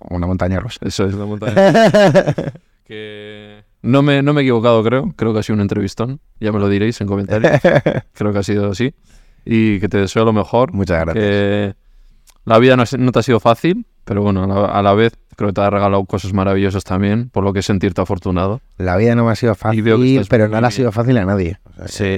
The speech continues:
Speaker 2: y que... estás muy bien acompañado,
Speaker 1: Sí.
Speaker 2: gente que te quiere.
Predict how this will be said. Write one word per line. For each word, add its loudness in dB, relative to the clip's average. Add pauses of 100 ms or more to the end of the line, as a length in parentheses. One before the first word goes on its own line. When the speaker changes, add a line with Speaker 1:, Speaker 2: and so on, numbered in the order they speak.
Speaker 2:
y -8
que... -4
estás -6
muy 2
bien 2
acompañado, 0
Speaker 1:
Sí. -4
Speaker 2:
gente -2
que -4
te -6
quiere. -2